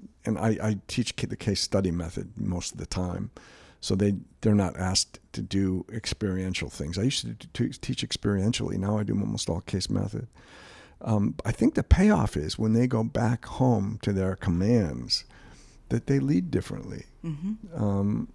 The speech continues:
Speaker 1: and in part of it is, um, a tolerance for ambiguity, um, being patient with, um, people as they experiment and discover,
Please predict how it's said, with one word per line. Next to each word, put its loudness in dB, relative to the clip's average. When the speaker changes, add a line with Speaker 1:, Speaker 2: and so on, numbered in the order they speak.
Speaker 1:
and 2
in 4
part 4
of 4
it 0
is, -2
um, 0
a -10
tolerance 0
for -2
ambiguity, 2
um, 0
being 4
patient 6
with, 0
um, -4
people 4
as 0
they 0
experiment 0
and -2
discover, -2